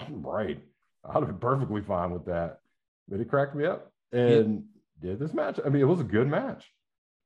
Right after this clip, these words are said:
Like, it wasn't meant to be this big, long, epic battle between two men. It was just like, "Ha ha,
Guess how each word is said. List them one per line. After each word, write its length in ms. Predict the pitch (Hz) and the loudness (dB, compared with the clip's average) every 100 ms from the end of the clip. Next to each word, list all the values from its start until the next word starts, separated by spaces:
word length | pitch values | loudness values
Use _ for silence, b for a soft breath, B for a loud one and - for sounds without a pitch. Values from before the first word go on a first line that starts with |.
| - | -2
Like, 400 | 104 101 95 98 | 2 2 0 -2
it 120 | 104 | -2
wasn't 460 | 135 180 160 170 - - _ _ _ _ _ _ | 2 2 4 0 -2 -16 _ _ _ _ _ _
meant 360 | 123 113 143 147 | 4 6 6 2
to 100 | 143 | 0
be 340 | 131 131 131 | 4 4 4
this 200 | 113 113 | 4 2
big, 340 | 101 98 120 113 | 0 2 2 4
long, 520 | 110 113 113 113 113 | 6 8 6 4 2
epic 320 | 117 120 90 | 0 0 0
battle 300 | 87 95 104 | 2 4 4
between 360 | 98 101 107 104 | 2 0 0 0
two 180 | 104 104 | 2 0
men. 420 | 98 87 110 135 _ _ _ _ _ _ _ _ | 0 -2 -4 -6 _ _ _ _ _ _ _ _
It 120 | 92 | -6
was 180 | 98 98 | -2 -2
just 200 | 104 101 | -2 0
like, 280 | 98 92 85 - _ _ _ _ _ _ _ | 4 4 2 -6 _ _ _ _ _ _ _
"Ha 240 | - 113 113 | 2 4 6
ha, 340 | 104 95 90 | 6 4 2